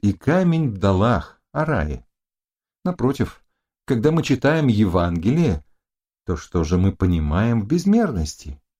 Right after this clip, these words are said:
Да и не в одной безмерности, мы вообще ровно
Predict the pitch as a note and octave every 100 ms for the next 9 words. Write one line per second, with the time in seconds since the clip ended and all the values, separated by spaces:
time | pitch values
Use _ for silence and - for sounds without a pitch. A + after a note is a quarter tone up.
0 | _ _ _ _ - F3+ A3 G3+ F#3+ D#3
1 | D3 F#3 C3 G2+ F#2 C3+ B2 E2 - F#2+
2 | - C#3 D3 C#3+ D3 - E3+ - A2+ D3
3 | C#3